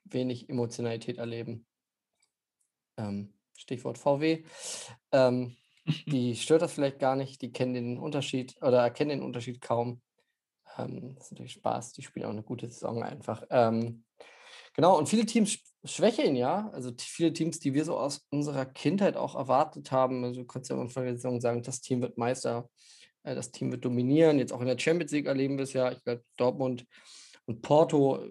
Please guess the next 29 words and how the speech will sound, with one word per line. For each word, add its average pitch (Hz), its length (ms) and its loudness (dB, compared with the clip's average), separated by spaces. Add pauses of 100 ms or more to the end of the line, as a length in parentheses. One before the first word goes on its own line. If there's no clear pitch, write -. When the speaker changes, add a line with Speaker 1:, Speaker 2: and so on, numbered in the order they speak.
(300)
Speaker 1:
bisschen 139 240 0
so 123 100 2
die 123 60 2
Überraschung 151 600 0
im 147 100 -8
Viertelfinale 143 600 -2
vielleicht. 139 420 0 (1000)
Ähm, 104 540 -2 (460)
Chelsea 135 420 2
jetzt 120 120 -2
auch 151 180 -4
erstmal 143 300 -4
seit 127 120 -2
längerer 131 300 -2
Zeit 127 220 -4
wieder 127 120 0
dabei 123 260 -2
im 123 100 -6
Viertelfinale. 139 600 -4 (880)
Ähm, 113 520 0
viele 139 180 4
Vereine 123 320 0
schon 117 220 -2
raus. 160 500 4
Barca, 143 680 2
Atletico, 139 580 -2
Juve 139 480 2
fehlen 147 320 2
alle. 160 340 -6